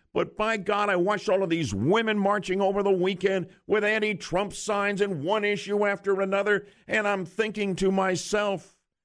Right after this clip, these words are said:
it seems to me that women are in pretty darn good shape in this country,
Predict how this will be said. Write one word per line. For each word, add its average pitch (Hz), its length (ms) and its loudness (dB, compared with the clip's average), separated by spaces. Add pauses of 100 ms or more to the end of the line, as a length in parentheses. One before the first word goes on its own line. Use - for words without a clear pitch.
(360)
it - 160 -2
seems 214 560 -2
to 185 180 0
me 185 600 0 (340)
that 185 260 0
women 202 760 0 (1300)
are 196 180 2
in 190 100 0
pretty 214 240 0
darn 202 280 0
good 196 200 2
shape 220 380 -2
in 185 160 0
this 165 220 0
country, 104 520 -4